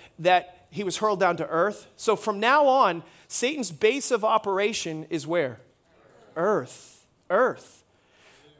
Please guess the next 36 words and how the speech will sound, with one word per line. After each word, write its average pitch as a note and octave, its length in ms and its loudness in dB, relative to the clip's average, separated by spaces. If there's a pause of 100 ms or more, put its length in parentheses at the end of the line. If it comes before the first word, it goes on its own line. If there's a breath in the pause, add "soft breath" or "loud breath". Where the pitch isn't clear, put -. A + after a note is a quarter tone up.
(240 soft breath)
So A3+ 160 2
Satan, C4 440 0
a G3+ 60 -4
fallen A#3 380 2
angel, F3+ 320 0
an F3 80 -4
archangel, G3 800 0
and A3+ 240 2
his G3 220 -4
minions, F#3+ 580 -4
his E3+ 180 -6
one-third, G#3 720 0
are F3+ 80 2
with G#3+ 200 0
him. E3+ 140 -6 (260 loud breath)
They're A#3+ 200 4
here A#3 260 -2
on A#3 300 4
earth F3 400 -2
as D#3 100 -8
fallen G#3+ 320 0
angels, E3 320 -6
demons, D#3+ 640 -4 (440 loud breath)
to, G#3 520 -2
to, G3+ 460 -6
to, F#3+ 400 -6
to, F3+ 320 -8 (140)
they're G3+ 180 2
the B3+ 80 0
ones A3 200 0
we're F3+ 100 0
battling. C#3 520 -2
They're E3 120 -4
to D#3+ 160 -10
torment F3 520 -4
us. - 400 -16